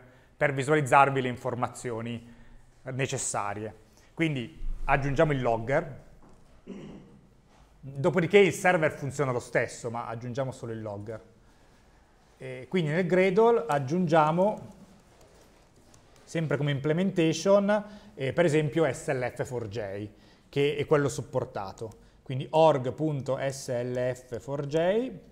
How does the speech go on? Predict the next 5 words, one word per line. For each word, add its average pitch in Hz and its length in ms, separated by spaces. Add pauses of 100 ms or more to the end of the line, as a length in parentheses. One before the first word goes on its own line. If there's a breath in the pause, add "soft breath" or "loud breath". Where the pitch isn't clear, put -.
(960 loud breath)
eh, 107 320
due 135 160
punti 147 640
S 143 240
L 131 140